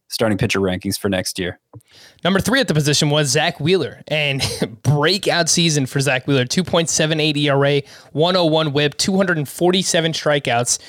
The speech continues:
Speaker 2: over two hundred and thirteen innings pitched. Uh, both of those categories, well, let me make sure. The strikeouts definitely led the National League, and the innings, uh, led all of baseball for Zach Wheeler. So how about that? Um,
Speaker 1: Yep.
Speaker 2: true breakout season for him.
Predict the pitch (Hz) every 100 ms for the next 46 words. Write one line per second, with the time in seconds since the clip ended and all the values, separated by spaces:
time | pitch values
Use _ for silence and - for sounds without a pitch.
0 | - - 147 151 - 175 156 147 143 165
1 | - 165 135 143 - 160 143 - - -
2 | - - 135 131 156 214 - 151 131 123
3 | 117 - 120 113 110 117 - - - -
4 | - 165 139 123 - 117 127 - - 196
5 | 202 165 131 180 165 160 139 135 131 127
6 | 123 123 - 123 127 131 127 - _ _
7 | 143 139 139 139 139 131 127 143 147 131
8 | 151 160 160 165 - - _ - 135 139
9 | 160 170 170 240 226 123 113 - 123 -
10 | 143 131 120 - 127 113 110 - 123 147
11 | 160 143 120 110 - 127 120 123 _ -
12 | 214 208 143 165 156 147 139 151 139 135
13 | 139 131 139 131